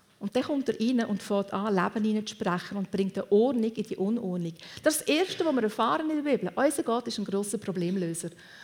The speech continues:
Und ich glaube, das Chaos dort am Anfang war grösser gewesen, weder irgendein Chaos, wo wir drinnen stehen. Unser Gott ist nie frustriert, weil er eine Lösung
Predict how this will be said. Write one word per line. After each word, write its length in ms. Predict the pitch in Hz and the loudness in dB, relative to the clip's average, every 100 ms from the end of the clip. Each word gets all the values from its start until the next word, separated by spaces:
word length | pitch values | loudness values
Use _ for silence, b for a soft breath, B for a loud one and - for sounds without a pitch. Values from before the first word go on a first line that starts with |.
| B | B
Und 120 | 240 | 0
ich 100 | 277 | 2
glaube, 240 | 285 277 302 | 6 6 4
das 220 | 247 247 | 2 0
Chaos 680 | - 269 262 247 269 - - B B - | 0 4 6 4 2 -4 -10 B B 4
dort 240 | 269 302 | 4 6
am 120 | 277 | 4
Anfang 420 | 226 220 226 208 220 | 4 2 2 -2 -2
war 80 | 175 - | -6 0
grösser 380 | 226 254 - | 2 2 -2
gewesen, 360 | 247 - 226 240 B B B | -6 -2 -2 -2 B B B
weder 280 | 233 214 220 | 2 4 4
irgendein 420 | - 311 302 220 | 4 2 2 -2
Chaos, 720 | - - 214 202 208 220 - - - | -4 -2 0 0 0 -4 -8 -12 -4
wo 140 | 202 | 2
wir 240 | 202 196 202 | 4 4 2
drinnen 420 | 190 190 190 202 | 4 4 4 0
stehen. 400 | 202 - 175 170 - - - _ _ _ _ _ _ _ b b b b _ _ _ _ _ _ _ _ _ _ _ _ | -2 -4 -4 -6 -10 -18 -20 _ _ _ _ _ _ _ b b b b _ _ _ _ _ _ _ _ _ _ _ _
Unser 200 | - 294 | 0 2
Gott 180 | 285 302 | 2 0
ist 120 | 277 | 2
nie 120 | 233 247 | 2 0
frustriert, 640 | 247 - - 220 226 - - - - _ 247 - _ _ _ | -2 -6 -2 0 0 -2 -12 -20 -20 _ -20 -20 _ _ _
weil 140 | 214 | 2
er 200 | 220 202 | 2 2
eine 100 | 190 | 2
Lösung 320 | 190 190 190 | 4 4 2